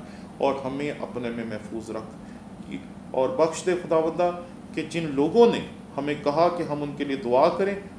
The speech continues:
उनके लिए तू बरकत दे, उनकी बीमारियों को, दुखों को, तकलीफ़ों को, कमियों को, कमज़ोरियों को, जो भी problems खुदावंदा ख़ानदानों में, घरानों में, ज़िंदगियों में पाई जाती हैं, उन सबको यीशु के नाम में दूर कर और उन पर अपना आसमान खोल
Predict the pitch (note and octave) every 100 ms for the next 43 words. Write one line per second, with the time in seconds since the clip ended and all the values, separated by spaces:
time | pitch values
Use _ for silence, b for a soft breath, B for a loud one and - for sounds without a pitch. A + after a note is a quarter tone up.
0 | - C#3 C3 B2+ B2+ - B2+ - B2+ -
1 | G3+ E3+ F3 E3 D#3 D3+ B2+ C3+ D3+ F3+
2 | F3+ F3 D#3+ D#3 D3 D#3 - F3+ E3+ D#3+
3 | D#3+ D3+ D3+ F3 F3 F3 E3+ D#3+ D#3 D#3
4 | E3+ F3 F3+ E3+ E3 D#3+ D#3+ D3+ D#3 F3
5 | F#3+ F3+ F3 E3+ B B B B B -
6 | C3+ A3+ C4+ B3 - D#3 C#3 D#3 - C#3+
7 | C#3 C#3 C#3 C3+ C#3 C#3+ C#3+ D#3 F3 E3+
8 | D#3 - - D3 E3+ F3 E3 C#3 - D3
9 | D#3 G3+ A3+ G3 D3 B2 A#2+ A2 A#2+ A2+
10 | G2+ B B - C#3 - D3+ - C#3 B2+
11 | C3 E3+ D#3 C3+ A#2+ C#3 F#3+ G3+ E3+ B2+
12 | B2 - A#2 A2 B B - C#3 C#3 C#3
13 | B2+ C3 B2+ A#2+ - B2+ C#3 F3+ F#3+ F#3+
14 | G3+